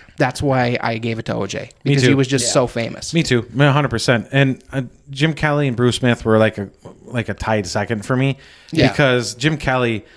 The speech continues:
Speaker 2: again, when he got, when he finally chose to come out of the, uh, World League, was it the World League or, no, not the World League. Um,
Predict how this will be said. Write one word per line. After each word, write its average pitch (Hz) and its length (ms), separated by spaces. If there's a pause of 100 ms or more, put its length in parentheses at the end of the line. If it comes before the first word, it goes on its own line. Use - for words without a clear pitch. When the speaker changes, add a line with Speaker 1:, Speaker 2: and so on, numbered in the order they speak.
(160)
Speaker 2:
again, 117 420
when 110 160
he 127 220
got, 117 340
when 120 280
he 131 120
finally 117 460
chose 110 400
to 104 100
come 110 220
out 104 180
of 98 300
the, 98 400 (480)
uh, 101 140
World 113 380
League, 98 340 (720)
was 123 220
it 123 80
the 113 80
World 113 180
League 120 240
or, 98 240
no, 107 160
not 95 160
the 87 80
World 82 220
League. 90 200
Um, 85 340